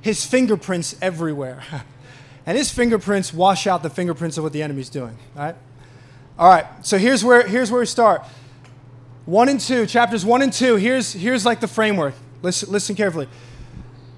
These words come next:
This book begins with two banquets held by the king of Persia.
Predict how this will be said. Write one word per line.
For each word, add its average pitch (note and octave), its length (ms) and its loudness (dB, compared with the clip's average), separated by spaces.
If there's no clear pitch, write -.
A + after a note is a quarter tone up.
This F#3+ 200 6
book C4 320 8
begins B3 440 4
with G#3 140 2
two C4 260 4
banquets A3 520 4
held A3 280 6
by G#3 100 6
the G3 80 2
king G#3+ 240 -2
of F#3+ 120 -4
Persia. E3+ 420 0